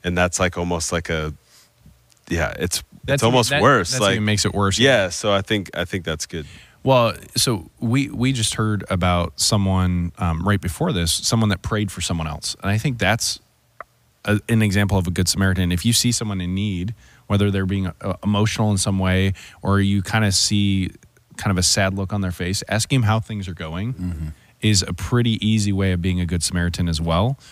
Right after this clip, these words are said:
Speaker 2: Um, or we could just do the Sunday morning answer, which is someone says, "How was your morning?" "Good.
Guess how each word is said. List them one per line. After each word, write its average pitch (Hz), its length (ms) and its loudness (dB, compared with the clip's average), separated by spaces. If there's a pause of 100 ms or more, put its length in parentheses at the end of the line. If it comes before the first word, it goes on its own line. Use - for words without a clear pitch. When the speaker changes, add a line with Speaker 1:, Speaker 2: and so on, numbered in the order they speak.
(280)
Speaker 2:
Um, 92 300 0
or 107 140 2
we 107 140 2
could 95 180 -2
just 92 220 -8
do 95 220 -4
the 85 140 -6
Sunday 95 280 -2
morning 90 360 -2
answer, 85 260 -6
which 87 220 -4
is 87 300 4 (220)
someone 98 260 -2
says, 90 280 2
"How 101 180 2
was 101 100 2
your 95 120 0
morning?" 104 340 2 (220)
"Good. 175 260 4